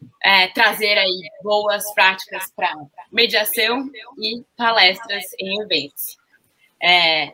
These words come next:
Vinky de Bragança, eu queria que você se apresentasse, eu acho que essa também pode ser uma dica muito boa pra quem, eh, está abrindo um evento,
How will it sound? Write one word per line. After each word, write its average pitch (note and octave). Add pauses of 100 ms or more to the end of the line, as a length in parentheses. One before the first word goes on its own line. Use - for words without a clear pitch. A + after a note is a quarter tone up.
Vinky D4
de C#4
Bragança, C4+
eu A#3
queria A#3
que -
você A3+
se E4+
apresentasse, B3
eu F3+
acho F3 (120)
que F#3+
essa F3+
também F3+
pode E3+
ser E3+
uma E3+
dica F3
muito E3+
boa D#3 (520)
pra E3+
quem, D#3 (220)
eh, D3+
está G3
abrindo G3
um F#3
evento, E3+